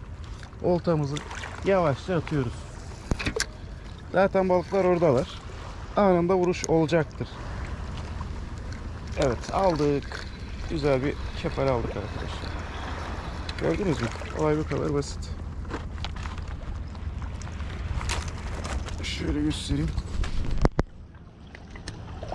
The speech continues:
Güzel bir kefal. Evet, aldım arkadaşlar. Gördüğünüz gibi güzel bir balık.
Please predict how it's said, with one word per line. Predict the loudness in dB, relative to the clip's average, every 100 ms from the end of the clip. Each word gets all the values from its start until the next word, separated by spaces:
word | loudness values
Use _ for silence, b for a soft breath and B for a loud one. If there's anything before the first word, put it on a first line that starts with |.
| -4
Güzel | 0 2 0
bir |
kefal. | 0 -2 0 -2 0 -2 -4 -10 -12 -12 -12 -10 -10 -6 -4 -2 -4 -4 -6 -8 -8 -8 -8 -10 -10 -10 -12 -10 -10 -8 -6 -6 -6 -6 -4 -2 0 2 2 0 0 -2 -2 -2 -2 0
Evet, | 0 0 -2 2
aldım | 4 4 2
arkadaşlar. | 0 -2 -4 -6 -8 -12 -12 -8 -2
Gördüğünüz | 0 2 2 0
gibi | -2 -2 -6 -10 -10 -10 -10 -10 -8 -8 -8 -8 -8 -8 -8 -8 -8 -10 -10 -10 -10 -10 -8
güzel | -2 2 2 2
bir | 2
balık. | 2